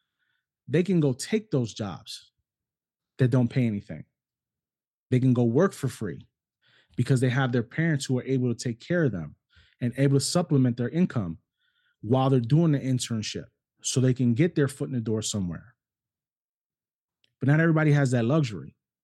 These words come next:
So I would like these companies to stop using that term, entry level,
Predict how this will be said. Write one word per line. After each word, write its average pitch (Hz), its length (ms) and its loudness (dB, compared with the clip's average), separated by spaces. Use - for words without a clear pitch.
So - 180 -8
I 139 120 -6
would 139 160 2
like 147 340 2
these 147 200 0
companies 113 800 0
to 143 200 0
stop 151 440 0
using 147 440 4
that 139 220 0
term, 107 480 -2
entry 151 360 0
level, 107 440 -2